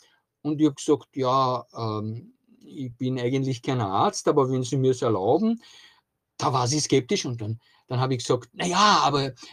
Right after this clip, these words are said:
als Archäologe haben wir ja auch Sachen mit Röntgen untersucht und so, also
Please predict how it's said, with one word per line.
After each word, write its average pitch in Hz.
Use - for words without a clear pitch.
als 143
Archäologe 165
haben 151
wir 165
ja 151
auch 190
Sachen 127
mit 123
Röntgen 131
untersucht 127
und 127
so, 139
also 120